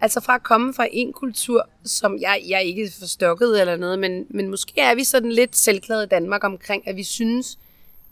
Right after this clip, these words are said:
at har rigtig fedt, og har rigtig godt, og det er her også, og er dejligt, vi har et godt system og uddannelsessystem og alt muligt. Men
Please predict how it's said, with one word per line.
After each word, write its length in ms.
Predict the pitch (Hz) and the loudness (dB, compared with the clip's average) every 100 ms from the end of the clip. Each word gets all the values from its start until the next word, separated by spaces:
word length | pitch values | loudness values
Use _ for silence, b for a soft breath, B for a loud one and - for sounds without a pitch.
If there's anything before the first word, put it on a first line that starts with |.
| - | -10
at 60 | - | -4
har 180 | 190 175 | -4 -4
rigtig 220 | - 185 | -8 -12
fedt, 240 | - - - | -12 -12 -10
og 60 | |
har 60 | 170 | -6
rigtig 240 | 160 - | -6 -4
godt, 140 | 151 151 | -4 -4
og 80 | 165 | -2
det 80 | 160 | -2
er 60 | 208 | 0
her 100 | 254 | -2
også, 280 | 185 - - | -4 -10 -6
og 60 | 165 | -4
er 100 | 185 | -2
dejligt, 360 | 220 190 202 202 | 4 4 4 0
vi 60 | |
har 60 | 175 | -2
et 60 | - | 2
godt 200 | 196 - | 0 2
system 420 | - - 233 214 | -6 0 0 0
og 80 | 190 | -4
uddannelsessystem 580 | 190 127 190 - 208 226 | -2 -4 -4 -4 -4 -2
og 60 | |
alt 100 | 220 | -4
muligt. 280 | 190 175 190 b b b b b - - - - - | -4 -8 -12 b b b b b -14 -12 -12 -16 -6
Men 580 | 226 226 220 208 202 | -2 0 6 6 4